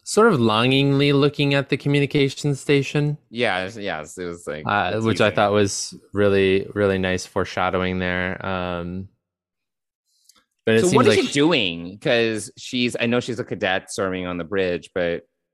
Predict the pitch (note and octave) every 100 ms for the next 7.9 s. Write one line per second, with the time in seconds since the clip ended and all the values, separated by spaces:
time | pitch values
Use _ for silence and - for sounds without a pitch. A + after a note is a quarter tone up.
0 | _ _ F2+ F#2+ G2+ G#2+ - E2 E2 -
1 | B1+ A1 G#2+ _ _ _ _ _ _ _
2 | _ _ _ _ - F2+ E2+ C#3+ E3+ -
3 | _ G2 F#2 E2+ F2 F2+ E2+ E2+ E2+ F2+
4 | F#2+ G#2 A2+ G#2+ G2 A2 A#2 A2+ G#2+ G#2
5 | - F2+ F#2+ A#2+ A2+ A#2 A#2 G2 - F#2+
6 | F2+ F#2 F2+ F2 E2+ E2 G2+ G2 A2+ A2+
7 | A#2 A#2+ F3+ D3+ G#2+ G2 E2 A2